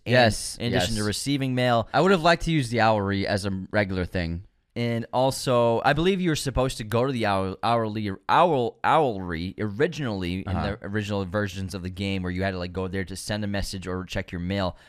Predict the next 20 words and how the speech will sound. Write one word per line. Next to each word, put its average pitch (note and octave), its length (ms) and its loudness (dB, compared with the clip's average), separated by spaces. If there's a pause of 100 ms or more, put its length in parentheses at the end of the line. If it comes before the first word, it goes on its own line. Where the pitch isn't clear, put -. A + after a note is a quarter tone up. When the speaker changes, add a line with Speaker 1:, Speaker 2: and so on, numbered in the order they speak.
Speaker 1:
But A2 120 -2
then A#2 140 -6
they G#2+ 60 -6
just F#2+ 180 -12
changed F#2+ 260 -6
it D#2+ 40 -10
into E2 240 -8
the D#2+ 60 -10
start - 280 -4
menu. D#2 320 -6
Speaker 2:
So G#3+ 160 2
it G#3 40 2
seems C4+ 320 -4
like A3 220 2
they D#3+ 580 2
wanted C#3+ 360 2
to E3 80 -2
make D3 320 0
it B2+ 180 -2
more A#2+ 800 2